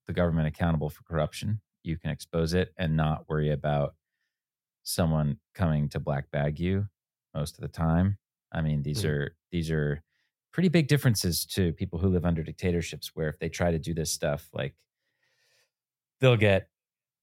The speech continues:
Speaker 1: tortured, detained, <sighs> I mean, poisoned.
Speaker 2: Mm-hmm.
Speaker 1: Their whole family could get killed, uh, or put, sent to a camp of some kind. I mean, there's just, you know, there's just, like, a very different,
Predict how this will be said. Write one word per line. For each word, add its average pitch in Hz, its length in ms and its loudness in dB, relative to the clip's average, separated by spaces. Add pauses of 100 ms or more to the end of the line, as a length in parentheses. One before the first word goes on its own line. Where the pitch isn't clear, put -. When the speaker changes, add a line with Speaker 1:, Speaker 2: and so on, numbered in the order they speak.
(200)
Speaker 1:
tortured, 107 520 4
detained, 92 760 2 (720)
<sighs> - 520 -14
I 92 140 -2
mean, 85 220 -2
poisoned. 87 720 0 (520)
Speaker 2:
Mm-hmm. 95 200 -2 (140)
Speaker 1:
Their 101 120 2
whole 92 120 4
family 85 380 0
could 82 160 -6
get 85 180 -2
killed, 80 380 0 (120)
uh, - 40 -14 (260)
or 92 200 0
put, 95 280 -6
sent - 320 -6
to 87 80 -6
a 85 60 -4
camp 82 320 0 (140)
of - 60 -16
some - 140 -8 (100)
kind. 87 380 0
I - 60 -2
mean, 104 140 8
there's 95 140 4
just, - 260 0 (100)
you 117 80 2
know, 92 140 6
there's 82 160 0
just, - 140 -6
like, 98 120 -4
a 85 60 -4
very 82 240 0
different, 80 460 -6